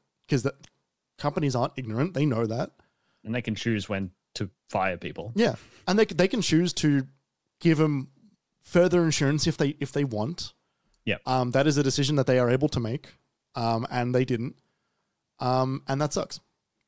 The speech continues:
Speaker 2: Yeah.
Speaker 1: Um, yeah, it's, don't trust companies, kids.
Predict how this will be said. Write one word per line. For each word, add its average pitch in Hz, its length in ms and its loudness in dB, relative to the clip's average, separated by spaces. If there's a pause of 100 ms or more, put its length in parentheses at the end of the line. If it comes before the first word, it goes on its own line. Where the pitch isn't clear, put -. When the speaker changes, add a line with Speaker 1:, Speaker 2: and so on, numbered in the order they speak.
(240)
Speaker 2:
Yeah. 104 140 -8 (1400)
Speaker 1:
Um, 117 460 -2
yeah, 131 280 0
it's, - 340 -2 (1900)
don't 147 220 -2
trust 156 220 -4
companies, 113 400 -4
kids. 123 500 -10